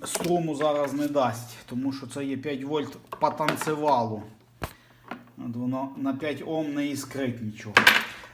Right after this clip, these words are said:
Якщо акумулятор пішов в захист...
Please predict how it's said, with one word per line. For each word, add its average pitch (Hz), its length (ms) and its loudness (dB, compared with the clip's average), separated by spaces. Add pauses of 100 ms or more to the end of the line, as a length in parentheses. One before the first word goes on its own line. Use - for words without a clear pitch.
Якщо 180 600 2
акумулятор 165 840 2
пішов 156 420 -2
в 139 40 -6
захист... 170 540 2